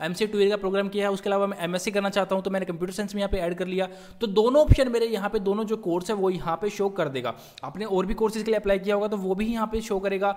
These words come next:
आपको इसी तरह से वो ऐड करने होंगे कि आप कौन से course, अ, group को यहाँ पे apply करना चाहते हो, कौन सा कोर्स आप यहाँ पे अप्लाई करना चाहते हो।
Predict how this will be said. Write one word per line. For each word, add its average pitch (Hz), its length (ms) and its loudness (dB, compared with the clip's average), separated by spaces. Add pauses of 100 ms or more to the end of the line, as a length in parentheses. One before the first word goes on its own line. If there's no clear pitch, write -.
(200)
आपको 208 240 -2
इसी 226 200 -2
तरह 240 200 -2
से 240 180 -2
वो 226 260 -4
ऐड 170 200 2
करने 214 260 -2
होंगे 226 180 -4
कि 254 80 -4
आप 233 120 -8
कौन 214 140 -6
से 226 100 -8
course, 220 240 -10 (220)
अ, 165 120 -2
group 196 280 -4
को 247 120 -4
यहाँ 214 180 -2
पे 208 120 -2
apply 196 260 -2
करना 190 160 -2
चाहते 196 220 -6
हो, - 40 -14
कौन 202 120 -6
सा 214 100 -6
कोर्स 214 320 -2
आप 220 140 -4
यहाँ 185 120 -4
पे 196 80 -6
अप्लाई 185 240 -4
करना 156 300 -2
चाहते 135 240 -4
हो। 120 100 -8